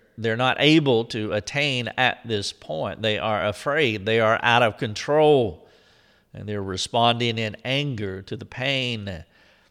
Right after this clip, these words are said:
I regularly encounter this in marriage counseling. One spouse is exasperated with the other spouse because of some bad habituations. That other spouse has been making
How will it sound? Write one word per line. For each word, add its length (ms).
I 140
regularly 580
encounter 520
this 320
in 160
marriage 500
counseling. 680
One 240
spouse 680
is 160
exasperated 1200
with 160
the 140
other 240
spouse 600
because 440
of 120
some 240
bad 320
habituations. 1400
That 240
other 340
spouse 680
has 120
been 240
making 380